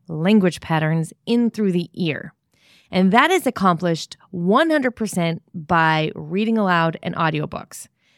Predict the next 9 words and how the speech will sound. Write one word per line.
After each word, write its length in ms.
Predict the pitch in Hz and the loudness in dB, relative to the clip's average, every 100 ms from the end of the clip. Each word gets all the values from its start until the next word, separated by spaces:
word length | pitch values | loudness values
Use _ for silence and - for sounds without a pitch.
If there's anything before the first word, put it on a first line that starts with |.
| _ | _
So 200 | - 196 | 0 2
we 160 | 185 226 | 4 4
don't 240 | 262 254 | 4 2
get 280 | 226 208 - | 0 0 -2
grammatically 520 | 185 175 165 175 233 | -2 0 0 -2 -6
correct, 420 | - 214 180 - | -4 -2 -2 -2
sophisticated 720 | - 180 196 180 196 190 180 165 | -8 -6 -4 -4 -4 -4 -2 -2
language 340 | 170 170 160 | -2 -2 -4
patterns 400 | 170 165 165 160 | -2 -2 -2 -6